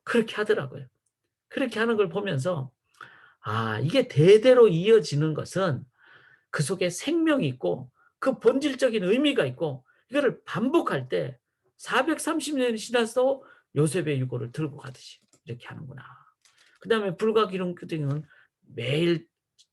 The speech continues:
밤마다 또 낮마다 이렇게 행해 주시는 이게 반복 아닙니까? 이걸 계속 보면서 제가 지금 짧은 이 십삼 장에 찾아봐도 일곱 가지나 돼요. 그 외에도 많죠. 뭐 할례도 있고 뭐 절기도 있고.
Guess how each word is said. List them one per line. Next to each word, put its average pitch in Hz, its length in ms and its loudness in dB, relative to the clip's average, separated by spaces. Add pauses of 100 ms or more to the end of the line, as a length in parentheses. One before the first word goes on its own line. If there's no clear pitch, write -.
밤마다 135 760 0 (380)
또 127 120 2
낮마다 135 800 0 (240)
이렇게 156 400 0
행해 170 280 -2
주시는 - 440 -12
이게 226 220 0
반복 190 420 0
아닙니까? 147 400 -6 (320)
이걸 160 200 0
계속 - 640 -8
보면서 196 440 2 (540)
제가 247 240 8
지금 240 220 4
짧은 277 400 4
이 233 320 0
십삼 240 440 -2
장에 202 440 -2 (480)
찾아봐도 262 520 0
일곱 294 380 2
가지나 - 400 -4
돼요. 131 220 -14 (1400)
그 269 220 2
외에도 226 280 6
많죠. 208 640 -4
뭐 123 100 -12
할례도 139 460 -4
있고 156 320 -6
뭐 151 240 -4
절기도 156 480 -2
있고. - 360 -8